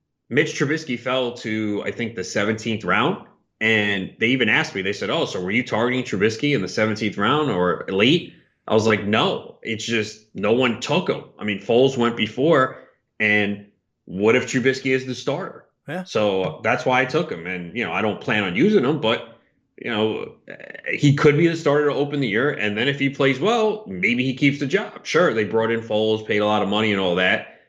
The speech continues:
Speaker 1: But with the lack of a preseason, um, and we kinda really haven't heard anything on that situation either. Uh, so, but you never know. And look, if he doesn't, not a big deal. I'll, uh, he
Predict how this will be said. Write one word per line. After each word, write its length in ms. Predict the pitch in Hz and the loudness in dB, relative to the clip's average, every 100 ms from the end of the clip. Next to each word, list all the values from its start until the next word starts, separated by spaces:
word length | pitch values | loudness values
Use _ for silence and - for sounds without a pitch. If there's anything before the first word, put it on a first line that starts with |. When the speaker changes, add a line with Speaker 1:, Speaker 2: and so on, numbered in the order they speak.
| _ _ | _ _
Speaker 1:
But 320 | 117 107 98 | 4 4 4
with 160 | 110 107 | 2 2
the 80 | 101 | 0
lack 360 | 104 117 - | 0 0 0
of 100 | 104 | -4
a 80 | 101 | -6
preseason, 960 | - 127 110 - 123 170 107 98 104 - _ _ _ - | -4 -4 -4 -4 -2 -2 -2 -2 -6 -12 _ _ _ -8
um, 380 | 90 87 87 - | -4 -2 -2 0
and 140 | 107 | 2
we 80 | 117 | 2
kinda 280 | 117 165 127 | 2 2 4
really 260 | 120 113 | 4 4
haven't 260 | 104 104 87 | 2 -2 -4
heard 240 | - 98 | -6 -4
anything 320 | 123 131 156 151 | -4 -2 -4 -2
on 80 | |
that 160 | 156 156 | -2 -2
situation 600 | 180 165 170 170 170 170 | -2 -2 -2 0 0 0
either. 460 | - 175 202 220 - - _ _ - | 2 4 4 2 -4 -20 _ _ -8
Uh, 440 | 101 101 98 71 | 0 2 2 -2
so, 280 | - - - | -2 0 2
but 120 | 127 | 4
you 100 | 147 | 4
never 180 | 190 214 | 4 4
know. 200 | 269 240 | 2 0
And 140 | 82 110 | -2 0
look, 180 | 120 - | 0 -2
if 100 | - | -12
he 120 | 95 | -8
doesn't, 520 | 87 104 151 214 214 - | -4 0 0 -2 -6 -12
not 240 | 90 101 110 | -4 0 0
a 40 | |
big 220 | 107 92 | 2 0
deal. 440 | 90 92 127 139 - | -2 2 2 2 0
I'll, 320 | 101 101 110 | 0 0 -2
uh, 180 | - 87 - | -4 -6 -6
he 440 | - 92 92 | -2 0 -2